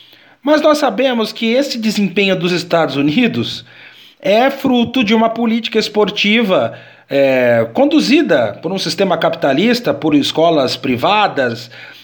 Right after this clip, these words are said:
é, questão da, das escolas de ensino médio, que incentiva a prática de esportes, assim como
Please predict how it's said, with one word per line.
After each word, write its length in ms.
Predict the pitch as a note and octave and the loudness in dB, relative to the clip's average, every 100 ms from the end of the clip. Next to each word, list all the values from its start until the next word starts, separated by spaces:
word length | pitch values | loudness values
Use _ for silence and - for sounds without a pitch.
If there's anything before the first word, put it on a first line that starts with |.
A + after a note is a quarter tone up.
| - | -4
é, 300 | C3 C3 A#2 | 0 2 0
questão 460 | A#2+ D3+ - F3 | -2 -4 0 0
da, 360 | E3 D3+ C3+ B2+ | 2 2 2 0
das 200 | A#2+ C#3+ | -2 -4
escolas 360 | C3+ E3 D#3+ C3+ | -2 0 0 0
de 80 | |
ensino 320 | C#3+ - D3 B2+ | -2 0 0 2
médio, 420 | D3 G#3+ G3+ D3+ | 2 2 0 -4
que 120 | D3+ | -6
incentiva 480 | D3 C#3+ A#2+ F#3+ D#3+ | -6 -6 -4 -2 -2
a 20 | |
prática 360 | - D#3+ D#3+ C3+ | 0 0 0 -4
de 80 | |
esportes, 540 | A#2 - E3 G3+ - C3 | -6 -2 0 0 -2 -6
assim 280 | B2+ - F3+ | -6 -6 -6
como 400 | - D#3+ C3+ | -2 0 0